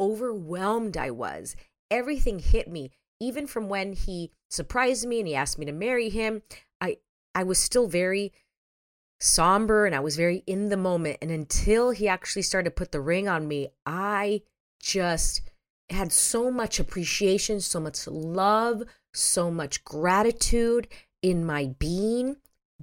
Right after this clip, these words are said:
That was the moment, that moment right there. If I could bottle it up, so much happiness and love, so much love, all rolled up into one second of time.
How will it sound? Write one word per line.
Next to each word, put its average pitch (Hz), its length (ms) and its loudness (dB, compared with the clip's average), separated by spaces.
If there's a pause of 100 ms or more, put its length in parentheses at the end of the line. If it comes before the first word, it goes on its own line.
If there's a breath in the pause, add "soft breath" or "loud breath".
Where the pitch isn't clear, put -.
(140)
That 214 340 2
was 185 240 2
the - 100 -2
moment, 156 460 -2 (320)
that 247 200 4
moment 170 320 0
right 175 220 -2
there. 170 120 0
If 147 100 -8
I 196 80 -4
could 143 260 -8
bottle 185 380 -4
it 185 120 -4
up, 175 280 -4 (360)
so - 160 -6
much 208 220 -6
happiness 160 1040 0 (480)
and 156 360 -6 (160)
love, 170 1040 -2 (140)
so - 240 0
much 240 220 0
love, 127 500 -2 (280)
all 175 460 0
rolled 160 300 -2
up 156 180 -4
into 151 240 0
one 156 560 0 (160)
second - 560 0
of - 160 -8
time. 113 380 0